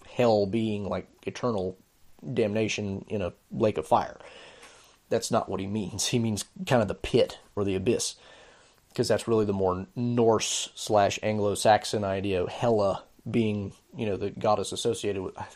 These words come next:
goddess or god associated with that. At any rate, it makes me think that Ostirith is actually at one or the other end of what will become Udun, which seems weird, though, because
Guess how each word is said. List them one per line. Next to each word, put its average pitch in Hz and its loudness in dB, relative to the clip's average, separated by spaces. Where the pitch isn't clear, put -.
goddess 113 -2
or - -10
god 76 -8
associated 95 -4
with 92 -12
that. - -8
At 160 12
any 190 12
rate, 113 6
it 175 6
makes 233 8
me 226 6
think 185 6
that 139 6
Ostirith 170 10
is 135 4
actually 165 6
at 135 6
one 160 6
or 151 6
the 139 6
other 143 8
end 127 6
of 113 4
what 123 4
will 123 6
become 113 0
Udun, 104 2
which 190 6
seems 339 4
weird, 269 4
though, 117 10
because 160 6